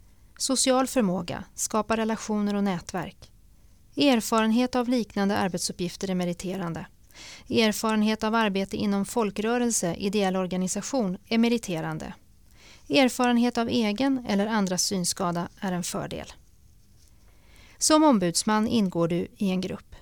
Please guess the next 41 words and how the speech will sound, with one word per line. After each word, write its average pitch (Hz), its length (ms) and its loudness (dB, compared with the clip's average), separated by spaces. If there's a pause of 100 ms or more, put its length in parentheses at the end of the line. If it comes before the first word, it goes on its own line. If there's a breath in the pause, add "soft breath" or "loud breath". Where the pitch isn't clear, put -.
(120)
Det 208 200 0
är 214 80 2
därför 208 380 0
inte 220 220 0
bara 202 240 2
din 190 200 -2
kompetens 226 840 -2
som 247 160 2
är 254 40 4
viktig, 202 500 -4 (160)
utan 254 280 2
även 208 260 4
din 185 220 0
personlighet. 226 800 -2 (520 loud breath)
För - 160 2
att 262 120 2
passa 269 300 2
in 262 240 4
behöver 214 320 2
du 190 100 0
vara 185 240 2
flexibel 220 760 -2
och 214 140 -6
prestigelös. 180 840 -4 (480 loud breath)
Vi 254 200 2
är 254 100 4
ett 254 100 -4
glatt 247 420 2
gäng 180 280 2
med 190 100 2
nära 208 320 4
till 180 140 -4
skratt, - 540 -8
men 202 140 -2
vi 214 80 2
tar 214 240 -2
vårt 220 180 -2
uppdrag 196 500 -4
på 208 100 -6
största - 440 -2
allvar. 165 520 -6